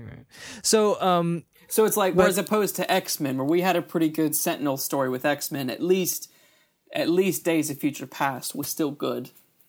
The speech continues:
Speaker 1: Yeah, it was
Speaker 2: Um,
Speaker 1: made by
Speaker 2: th-, you know, they had elements of, of our ideas as well and some really close stuff, but that is, at the same time, they at least, you know, they
Speaker 1: Yeah.
Speaker 2: did something good. We walked away thinking, I walked away thinking, "You know what? I'm actually glad they finally fixed it." Like, someone was thinking,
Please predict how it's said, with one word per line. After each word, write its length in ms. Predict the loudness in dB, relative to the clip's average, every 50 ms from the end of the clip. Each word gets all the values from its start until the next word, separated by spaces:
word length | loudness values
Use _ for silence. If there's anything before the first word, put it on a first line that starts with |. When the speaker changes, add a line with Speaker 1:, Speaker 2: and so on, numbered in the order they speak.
| _ -16 -16 -16 -14 _ -4
Speaker 1:
Yeah, 300 | 0 2 4 4 4 4
it 60 | 4
was 420 | 4 4 4 6 6 4 4 2 0
Speaker 2:
Um, 120 | 0 0
Speaker 1:
made 220 | 0 0 0 0 0
by 140 | 0 0
Speaker 2:
th-, 120 | 0 0 0
you 100 | 2 2
know, 60 | 2
they 140 | 2 2 4
had 160 | 4 2 4 4
elements 380 | 4 4 4 4 2 2 2
of, 140 | 2 0 0 2
of 220 | 2 2 4 4
our 240 | 4 4 6 4 4
ideas 400 | 4 2 2 0 -2 -2 -2 -4
as 140 | -6 -4 -2
well 200 | -2 0 0 0
and 140 | 0 -2 -4
some 200 | -4 -4 -4 -2
really 180 | -2 -2 -2
close 340 | -4 -2 -2 -2 -2 -2 -4
stuff, 440 | -8 -6 -4 -4 -4 -4 -6 -8 -14 -20 _ _ _ _ _ _ _ 0
but 400 | 2 4 4 4 4 2 -2 -8 -12 -6 0
that 220 | 0 0 0 0
is, 120 | -4 -4 0
at 160 | 0 0 0
the 60 | -2 -4
same 280 | -2 -2 -2 -2 -4
time, 240 | -4 -4 -4 -2 -2
they 120 | -2 -4
at 100 | -4 -4
least, 480 | -4 -4 -4 -4 -6 -8 -10 -12 -16 -18 _ -8
you 140 | -6 -6 -4
know, 280 | -4 -6 -6 -8 -8 -10 -4 2
they 140 | 2 4 4
Speaker 1:
Yeah. 80 | 4
Speaker 2:
did 100 | 2 2
something 300 | 0 -2 0 0 -2 -2
good. 260 | 0 0 0 0 0
We 80 | 0 2
walked 260 | 4 6 4 4 4
away 100 | 0 0
thinking, 220 | 0 0 -2 -2 0
I 180 | 4 4 6 6
walked 240 | 6 6 4 4 2
away 140 | -2 -2 0
thinking, 200 | 0 -2 -2 0
"You 60 | 0
know 100 | 2 2
what? 300 | 2 2 2 2 0 -2 -6 -8 -8 -8 -8 -8 -12 -16 -14 -6 0
I'm 200 | 2 2 4 4
actually 360 | 2 0 0 -2 0 0 0
glad 220 | 2 2 2 2 0
they 80 | -2
finally 320 | 0 0 0 0 0 -2 -6
fixed 420 | -4 -2 -2 -2 -2 -6 -10 -8
it." 160 | -8 -8 -4
Like, 180 | -4 -4 -4 -4
someone 420 | -2 0 2 2 2 2 2 2 0
was 140 | -2 -2 -2
thinking, 540 | -2 -2 -2 -2 -2 -2 -2 -2 -4 -6